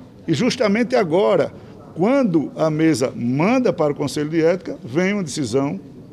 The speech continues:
da Câmara do Tribunal do, de, de Justiça do Rio de Janeiro suspendendo a parlamentar. A nossa Procuradoria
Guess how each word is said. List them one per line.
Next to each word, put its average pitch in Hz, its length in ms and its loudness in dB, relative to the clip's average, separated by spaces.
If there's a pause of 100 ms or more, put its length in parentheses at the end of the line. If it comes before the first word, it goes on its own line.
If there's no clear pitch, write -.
da 143 140 0
Câmara 170 480 0
do 127 120 -6
Tribunal 131 440 0
do, 120 220 -4 (160)
de, 127 180 -2
de 120 160 -2
Justiça 120 500 -4 (480)
do 139 100 0
Rio 143 100 4
de 131 80 -4
Janeiro 170 320 2
suspendendo 190 480 -2
a 180 40 -2
parlamentar. 190 560 0 (540)
A 131 100 -2
nossa 196 360 2
Procuradoria 160 840 0